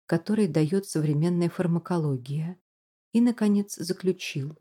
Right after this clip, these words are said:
что не знает, чем сегодня заняться. И поскольку другой работы оставалось еще немало, он встряхнулся и встал с места. Арчин никак не отреагировала на его движение.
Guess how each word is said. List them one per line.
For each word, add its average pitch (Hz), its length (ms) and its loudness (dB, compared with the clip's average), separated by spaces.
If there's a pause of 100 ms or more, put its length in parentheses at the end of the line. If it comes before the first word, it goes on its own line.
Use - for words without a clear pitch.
(260)
что - 240 -2
не 190 120 6
знает, 151 680 -2
чем 185 260 -2
сегодня 165 480 -2
заняться. 160 840 -4 (1040)
И 208 100 0
поскольку 202 520 2
другой 202 320 4
работы 156 360 0
оставалось 147 560 -2
еще - 260 -4
немало, 196 560 0 (360)
он 240 140 4
встряхнулся 185 840 0
и 175 160 -2
встал 190 340 -2
с - 160 -10
места. 165 580 -4 (1200)
Арчин 220 560 -2
никак 202 400 0
не 147 100 2
отреагировала 156 720 0
на 147 100 2
его 147 200 -2
движение. 156 800 -2